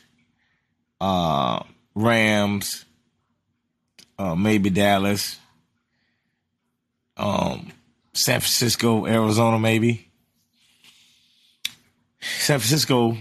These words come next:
um, gotta see what they, their quarterback situation gonna do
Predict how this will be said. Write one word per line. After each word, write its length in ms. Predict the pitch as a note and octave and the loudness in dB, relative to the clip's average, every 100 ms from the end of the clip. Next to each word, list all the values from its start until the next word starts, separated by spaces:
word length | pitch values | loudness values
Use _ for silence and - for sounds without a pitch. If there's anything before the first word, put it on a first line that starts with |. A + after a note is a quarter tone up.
| - - | -10 -4
um, 560 | A2 G#2+ G#2+ G2 F2+ - | 0 0 0 -4 -8 -4
gotta 220 | A#2 A2+ | 0 0
see 160 | - C3 | 2 2
what 80 | G2+ | 2
they, 160 | A2 | 0
their 260 | G2+ G2+ A#2+ | 0 -2 -2
quarterback 400 | - G#2+ F#2+ F#2+ | -2 -2 -2 -4
situation 560 | G#2+ F#2+ G2+ G#2 F#2+ | -4 -4 -2 0 0
gonna 220 | G2+ F#2+ F2+ | -2 -2 -2
do 240 | G2+ | -2